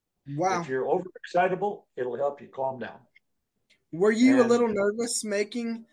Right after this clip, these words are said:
Speaker 1: Total People, like, going from the animals, now going into people? Was that something a little nerve-wracking for you, or is that something, like,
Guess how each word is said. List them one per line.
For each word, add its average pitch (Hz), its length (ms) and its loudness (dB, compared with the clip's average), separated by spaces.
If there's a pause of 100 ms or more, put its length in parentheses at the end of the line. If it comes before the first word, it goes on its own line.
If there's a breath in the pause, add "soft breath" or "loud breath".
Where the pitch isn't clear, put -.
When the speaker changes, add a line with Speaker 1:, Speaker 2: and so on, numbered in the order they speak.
(200 soft breath)
Speaker 1:
Total 220 240 -2
People, 233 680 -4
like, 180 160 -4
going 226 240 -4
from 233 160 -8
the - 180 -8
animals, 240 600 -4 (200 soft breath)
now 214 220 -4
going 226 240 -4
into 214 140 -4
people? 233 340 -8
Was 214 140 -4
that 226 160 -4
something 240 300 -4
a 220 40 -6
little 220 180 -6
nerve-wracking 240 720 -6
for 240 120 -18
you, 226 360 -14
or 196 120 -10
is 190 80 -12
that 208 160 -10
something, 208 340 -12
like, 175 160 -14